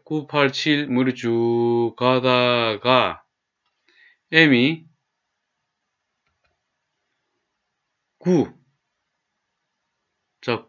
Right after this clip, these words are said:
구가 되면은 N은, 자, 이거가 구가 되면은 구보다 커야 되니까 N은 십 이렇게 돼서 이렇게 한 개가 되겠죠.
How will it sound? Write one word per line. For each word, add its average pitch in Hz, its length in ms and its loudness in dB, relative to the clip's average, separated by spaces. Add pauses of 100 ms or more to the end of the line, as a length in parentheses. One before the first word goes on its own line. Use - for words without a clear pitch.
구가 175 400 4
되면은 123 880 4 (3000)
N은, 135 480 -2
자, - 120 -8
이거가 117 520 -6 (440)
구가 135 280 0
되면은 123 640 -2
구보다 170 320 2
커야 160 180 6
되니까 113 320 -2
N은 101 320 -4 (1300)
십 170 360 -6
이렇게 95 160 -14
돼서 135 360 -14 (460)
이렇게 123 420 -12 (1120)
한 147 160 -6
개가 117 220 -4
되겠죠. - 320 -20